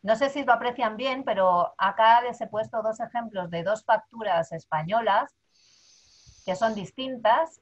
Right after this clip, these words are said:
y que comprenden conceptos diferentes. Tienen dos conceptos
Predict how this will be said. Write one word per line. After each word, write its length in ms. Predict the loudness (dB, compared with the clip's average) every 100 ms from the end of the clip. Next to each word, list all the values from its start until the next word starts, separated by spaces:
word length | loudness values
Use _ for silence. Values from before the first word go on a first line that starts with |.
| _
y 140 | -12
que 380 | -4 0 0 0
comprenden 720 | -2 -2 0 0 0 -8 -8 _ _ _ _ _ _ -4
conceptos 720 | -2 -2 -4 -6 -6 -10 -8
diferentes. 880 | -10 -6 -2 -2 -4 -10 -12 -14 _ _
Tienen 300 | -8 -6 -4
dos 160 | -4 -2
conceptos 680 | -4 -4 -8 -8 -8 -8